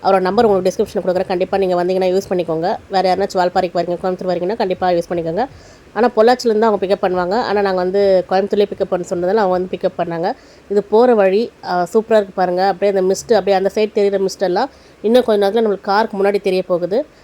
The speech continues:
சூப்பரா இருக்கும் டிராவல் vlog-ல பார்த்துட்டே இருந்தீங்கன்னா. இது வந்து தேர்ட்டி த்ரீ பெண்ட்ல இருக்கிற இந்த க-, ஆ, வாட்டர்ஃபால் அப்படின்ற ஒரு ஏரியா. So, இந்த வியூ பார்த்தீங்கன்னா சூப்பரா இருக்கும். ஃபோட்டோ ஷூட் பண்றதுக்கெல்லாம்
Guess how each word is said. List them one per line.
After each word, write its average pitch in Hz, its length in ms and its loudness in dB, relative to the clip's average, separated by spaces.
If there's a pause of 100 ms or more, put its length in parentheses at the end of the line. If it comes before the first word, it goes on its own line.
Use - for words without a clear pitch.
(200)
சூப்பரா 247 280 4
இருக்கும் 226 340 2
டிராவல் 196 380 0
vlog-ல 175 360 0
பார்த்துட்டே 185 220 -4
இருந்தீங்கன்னா. 185 440 -2 (300)
இது 233 180 2
வந்து 214 320 4 (480)
தேர்ட்டி 233 260 0
த்ரீ 220 220 4
பெண்ட்ல 185 240 2
இருக்கிற 185 400 0
இந்த 170 560 2
க-, 175 200 -2 (120)
ஆ, 175 200 -2
வாட்டர்ஃபால் 196 440 0
அப்படின்ற 185 260 -2
ஒரு 180 140 2
ஏரியா. 175 340 0 (420)
So, 226 120 2
இந்த 202 140 0
வியூ 220 280 0
பார்த்தீங்கன்னா 214 380 0
சூப்பரா 226 280 2
இருக்கும். 214 200 -2
ஃபோட்டோ 226 120 0
ஷூட் 233 280 -2
பண்றதுக்கெல்லாம் 185 480 -4